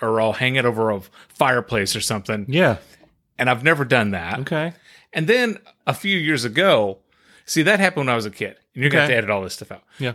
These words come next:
Speaker 1: That happened when I was a kid.
Speaker 2: Mm-hmm.
Speaker 1: A couple of years ago at work,
Speaker 2: Yeah.
Speaker 1: I'm upstairs and I'm walking through the sales department, and this guy, one of the managers, said, "Hey, Darren, do you watch Game of Thrones?" I said, "Yeah." And he <laughs> says,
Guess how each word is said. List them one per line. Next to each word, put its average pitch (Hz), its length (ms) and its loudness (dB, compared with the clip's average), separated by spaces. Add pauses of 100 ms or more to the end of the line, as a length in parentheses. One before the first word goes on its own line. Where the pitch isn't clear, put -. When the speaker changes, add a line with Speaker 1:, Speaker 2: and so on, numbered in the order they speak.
Speaker 1:
That 220 140 4
happened 214 180 0
when 160 100 -2
I 139 40 2
was 117 100 -4
a 117 40 -12
kid. 120 340 2 (180)
Speaker 2:
Mm-hmm. 143 140 -4
Speaker 1:
A - 20 -4
couple 202 200 2
of 170 60 2
years 170 160 0
ago 139 160 2
at 117 120 -4
work, 156 400 -2 (160)
Speaker 2:
Yeah. 113 140 2
Speaker 1:
I'm 120 80 2
upstairs 139 580 0
and 131 80 -4
I'm 127 100 -4
walking 131 240 0
through 131 120 0
the 117 80 -6
sales 175 280 0
department, 117 400 -2 (320)
and 127 120 -2
this 131 160 0
guy, 123 500 2 (240)
one 127 280 -4
of 117 80 -2
the 104 240 2
managers, 117 480 0
said, 170 160 0
"Hey, 175 200 -2
Darren, 190 280 2
do 180 60 -4
you 262 60 0
watch - 180 -2
Game 220 160 0
of 180 100 0
Thrones?" 190 320 -2
I 175 40 -6
said, 202 180 -6
"Yeah." 156 280 -4 (680)
And 143 140 4
he 185 120 4 (140)
<laughs> - 120 -20
says, - 300 -4